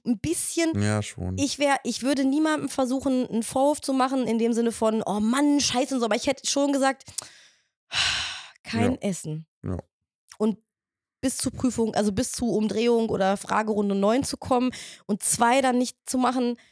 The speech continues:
Speaker 1: oh Mann, das
Speaker 2: Mhm.
Speaker 1: ist echt ärgerlich.
Speaker 2: Ja.
Speaker 1: Wirklich.
Speaker 2: Ja.
Speaker 1: Ich kann's verstehen und ich kann auch verstehen, dass keiner was sagt, weil niemand will so scheiße sein.
Speaker 2: Ja, das Problem ist halt, wir sehen halt natürlich mehr wie die, das darf man auch nicht vergessen.
Speaker 1: Ja.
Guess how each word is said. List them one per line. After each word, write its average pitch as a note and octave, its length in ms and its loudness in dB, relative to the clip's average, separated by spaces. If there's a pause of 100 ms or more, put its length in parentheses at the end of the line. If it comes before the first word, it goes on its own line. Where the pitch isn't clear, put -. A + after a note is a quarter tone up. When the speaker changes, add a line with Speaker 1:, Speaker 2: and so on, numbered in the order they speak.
(340)
Speaker 1:
oh B3 260 4
Mann, A#3 600 4
das F#3+ 160 2
Speaker 2:
Mhm. G2 120 2
Speaker 1:
ist F#2+ 280 2
echt A#3 300 0
ärgerlich. E3+ 680 0
Speaker 2:
Ja. G#2 180 0
Speaker 1:
Wirklich. C#3 540 0
Speaker 2:
Ja. E2 60 -2
Speaker 1:
Ich - 160 -4
kann's C#4 340 0
verstehen G#3 380 0
und E3+ 100 0
ich - 140 -4
kann C#4 180 0
auch C4 80 2
verstehen, A#3 260 0
dass G#3+ 140 0
keiner A#3 300 2
was G3+ 160 0
sagt, A3 200 0
weil G3 120 2
niemand B3 420 2
will G#3+ 120 2
so G3+ 100 0
scheiße B3+ 440 2
sein. A3 180 -2
Speaker 2:
Ja, D#3 100 4
das A2+ 140 2
Problem G#2 300 2
ist G#2+ 120 -2
halt, G2+ 160 0
wir G#2 80 2
sehen G#2 240 0
halt G#2 160 4
natürlich G2+ 340 -2
mehr G2+ 220 0
wie F#2+ 80 -4
die, F#2+ 260 -6
das F2 140 -4
darf F2+ 180 -2
man A1 120 -2
auch F2 60 0
nicht F#2+ 160 -4
vergessen. F#3+ 260 0
Speaker 1:
Ja. F#3 340 0